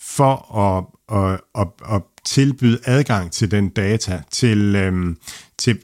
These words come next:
til, øhm, til, til virksomheder, der gerne vil træne, øh, A I-modeller, øh, på den data. Og de har fået, øhm, commitment for to hundrede og tre millioner, øh, som kommer over en to-tre år. Og det er jo altså ikke noget, som,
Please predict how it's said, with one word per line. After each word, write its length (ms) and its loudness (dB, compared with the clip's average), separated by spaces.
til, 240 2
øhm, 500 0
til, 240 -2
til 300 0
virksomheder, 440 2
der 100 -2
gerne 240 0
vil 100 2
træne, 480 0
øh, 380 0
A 100 2
I-modeller, 640 -2
øh, 340 2
på 140 2
den 260 0
data. 440 -4
Og 140 0
de 100 4
har 80 2
fået, 460 2
øhm, 540 0
commitment 360 2
for 120 -6
to 160 -2
hundrede 200 4
og 40 -2
tre 240 0
millioner, 560 -2
øh, 640 0
som 220 0
kommer 280 0
over 280 -2
en 120 -4
to-tre 460 0
år. 300 -4
Og 140 -2
det 60 6
er 20 6
jo 100 2
altså 340 -2
ikke 380 2
noget, 380 2
som, 400 -2